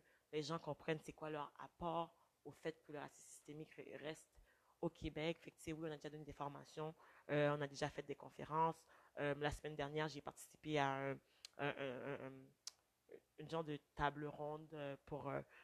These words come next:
une, une, un, un document de, pour, pour une vi-, en fait, un visionnement de doctorat sur juste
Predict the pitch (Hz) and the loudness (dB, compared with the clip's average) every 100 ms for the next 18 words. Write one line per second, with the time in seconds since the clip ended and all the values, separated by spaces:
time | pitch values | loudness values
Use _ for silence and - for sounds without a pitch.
0 | - - 156 - 147 - 139 143 147 123 | -16 -10 -6 -2 0 2 4 4 2 -4
1 | 143 - - 151 - 151 156 147 151 _ | -10 -10 -6 -8 -6 -8 -6 -6 -8 _
2 | 160 147 156 147 143 156 151 160 143 139 | -6 -6 -10 -12 -10 -8 -8 -6 -6 -8
3 | 139 135 - 139 160 156 156 156 143 139 | -12 -16 -20 -18 -14 -12 -10 -4 -4 -4
4 | - - _ _ _ 143 180 - 165 151 | -10 -20 _ _ _ 4 4 8 8 8
5 | 156 - - 143 139 147 | 2 -2 -4 -4 -6 -12